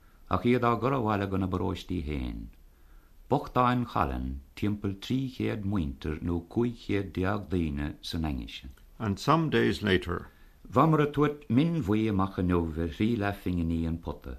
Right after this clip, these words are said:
Speaker 1: Tá sprid na ngáil briste síos go mór, trosca.
Speaker 2: The starving people could hardly be blamed for want of spirit or courage.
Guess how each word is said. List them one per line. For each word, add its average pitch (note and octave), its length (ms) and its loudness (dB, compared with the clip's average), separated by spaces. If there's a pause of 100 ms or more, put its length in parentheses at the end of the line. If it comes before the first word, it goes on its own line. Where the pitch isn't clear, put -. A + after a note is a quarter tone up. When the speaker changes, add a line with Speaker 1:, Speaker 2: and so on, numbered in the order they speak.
(640)
Speaker 1:
Tá E2+ 180 -4
sprid G#2 500 -4
na G#2+ 100 0
ngáil F2+ 560 0
briste F2 360 -4
síos - 400 -4
go - 120 -4
mór, C2+ 400 -4 (600)
trosca. - 460 -6 (600)
Speaker 2:
The F#2 80 -4
starving C#3+ 560 4
people A2 440 -2
could - 220 -4
hardly A2+ 280 2
be F2 120 2
blamed F#2 460 0
for F2+ 120 -8
want E2 280 0
of D#2 100 -10
spirit E2 400 -4
or E2+ 100 -6
courage. D#2+ 560 -4